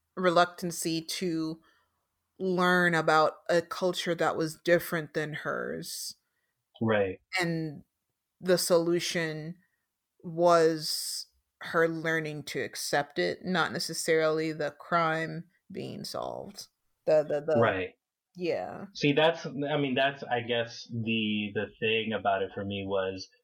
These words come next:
Speaker 2: I mean, yeah, you're exactly right. That's why I feel a little bit like there was a little bit of whiplash, because it felt like, yeah, we're, we're going into Penny's, um, like,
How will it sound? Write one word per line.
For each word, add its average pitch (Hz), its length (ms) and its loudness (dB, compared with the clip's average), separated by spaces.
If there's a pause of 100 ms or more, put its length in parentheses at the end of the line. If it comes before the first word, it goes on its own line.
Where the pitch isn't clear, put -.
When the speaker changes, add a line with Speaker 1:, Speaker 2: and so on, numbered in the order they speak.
Speaker 2:
I 127 80 2
mean, 135 140 2
yeah, 107 180 2
you're 131 360 -2 (140)
exactly 113 440 0
right. 113 200 0
That's 104 300 0
why 101 400 0 (500)
I 98 120 0 (100)
feel 98 220 2
a 92 120 -2
little 90 200 -4
bit 92 160 -2 (420)
like 92 240 2 (480)
there 117 140 4
was 107 100 0
a 117 80 -2
little 120 220 0
bit 110 100 -4
of 104 80 -2
whiplash, 113 540 2
because 104 640 -4 (720)
it 220 500 4 (720)
felt 127 240 4
like, 117 220 2
yeah, 147 180 0
we're, 127 180 0 (220)
we're 110 480 0
going 110 280 0
into 104 480 -2 (140)
Penny's, 104 640 -4 (480)
um, 95 640 0 (1000)
like, 101 280 2